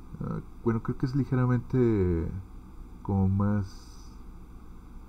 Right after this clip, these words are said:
como más naranjita, pero voy a utilizar, voy a utilizar este mismo color. Si no, luego lo cambio. La verdad que no hay problema. Entonces le doy clic.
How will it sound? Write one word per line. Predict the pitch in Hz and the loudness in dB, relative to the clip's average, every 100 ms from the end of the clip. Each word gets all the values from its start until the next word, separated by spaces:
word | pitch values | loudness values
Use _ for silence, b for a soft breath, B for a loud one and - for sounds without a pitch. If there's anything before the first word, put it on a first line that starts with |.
| - - - | -16 -14 -6
como | - 98 | 2 4
más | 101 104 | 4 4
naranjita, | 120 107 104 95 92 | 4 4 4 2 4
pero | 98 92 95 | 6 6 6
voy | 107 156 | 6 4
a | |
utilizar, | 156 113 95 110 104 | 6 4 6 4 4
voy | 120 120 | 6 6
a | |
utilizar | 110 98 104 | 6 4 4
este | 95 107 | 4 2
mismo | 104 107 | 2 2
color. | - 80 85 | 4 4 4
Si | 120 | 4
no, | 139 | 6
luego | 135 113 | 6 6
lo | 92 | 6
cambio. | 80 76 78 - | 2 0 -2 -2
La | 95 | -2
verdad | 98 | 0
que | 107 | 2
no | |
hay | 98 | 0
problema. | 101 92 76 78 B B B B B B B | 2 2 2 -2 B B B B B B B
Entonces | 98 113 113 131 127 127 - - - - - | 4 6 6 8 8 6 2 -14 -16 -16 -2
le | 101 | 2
doy | 98 | 4
clic. | 101 175 165 | 6 6 6